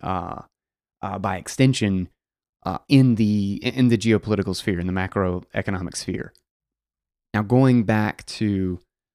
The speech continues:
uh, first off, the Federal Reserve absolutely unequivocally has the most to lose out of anyone in this situation. And at the exact same time, the Federal Reserve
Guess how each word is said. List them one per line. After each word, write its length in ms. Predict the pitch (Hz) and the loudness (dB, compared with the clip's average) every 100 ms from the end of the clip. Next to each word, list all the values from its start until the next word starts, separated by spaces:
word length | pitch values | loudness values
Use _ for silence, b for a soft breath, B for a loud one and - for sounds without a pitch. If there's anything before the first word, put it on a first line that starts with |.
| _ | _
uh, 220 | - - - _ _ _ _ _ _ _ _ _ _ _ - | -10 -8 -10 _ _ _ _ _ _ _ _ _ _ _ -10
first 280 | - 151 156 | 0 0 2
off, 120 | 147 123 | 2 0
the 80 | |
Federal 320 | 113 147 147 139 | 0 2 2 2
Reserve 340 | 107 107 101 - - | 2 0 0 -6 -2
absolutely 680 | 113 120 - 123 113 104 104 | 0 0 0 0 0 0 0
unequivocally 680 | 101 110 - 98 95 101 95 | 0 0 0 -2 -2 -4 -6
has 320 | - 98 104 | -4 -4 -2
the 120 | 107 | -2
most 520 | 101 98 92 - - | -2 -2 -2 -6 -10
to 80 | - | -6
lose 460 | 95 92 90 90 - 101 | -2 0 0 -4 -6 -6
out 100 | 92 | -6
of 80 | - | -6
anyone 400 | 92 85 - - _ _ _ _ _ - | -6 -6 -10 -14 _ _ _ _ _ -6
in 200 | 95 95 | -4 -2
this 160 | 95 - | -2 -4
situation. 640 | 95 98 92 87 - - _ _ _ _ _ _ - | -6 -4 -6 -6 -10 -14 _ _ _ _ _ _ -2
And 480 | 98 95 95 92 - - - | 0 2 0 -2 -6 -14 -2
at 180 | 104 92 | 0 2
the 100 | 101 | 0
exact 440 | 90 98 110 110 | 0 0 0 0
same 260 | - 113 104 | 0 0 0
time, 220 | 107 104 | 0 0
the 80 | 98 | -2
Federal 340 | 113 147 165 | -2 -2 -2
Reserve 360 | 101 104 107 | -2 0 0